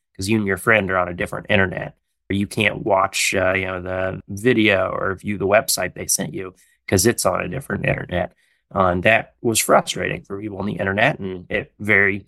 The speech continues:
quickly became obvious that, hey, we need to address that, make sure that all of this is connected.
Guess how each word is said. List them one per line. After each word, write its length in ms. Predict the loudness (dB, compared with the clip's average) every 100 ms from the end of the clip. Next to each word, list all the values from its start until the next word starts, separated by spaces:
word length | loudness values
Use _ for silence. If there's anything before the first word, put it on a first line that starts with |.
| _
quickly 400 | 2 2 2 0
became 360 | 0 -2 -4
obvious 580 | -2 -2 -4 -10 -8 -8
that, 100 | -8
hey, 360 | 2 4 4 0 _ _ _ _
we 100 | 4
need 200 | 4 6
to 60 | 2
address 340 | 2 2 2
that, 220 | -4 -10 -12
make 180 | -10
sure 180 | -6 -4
that 160 | -2 0
all 240 | 2 2
of 60 | 0
this 160 | -2 -4
is 40 |
connected. 640 | -4 0 0 2 -4 -4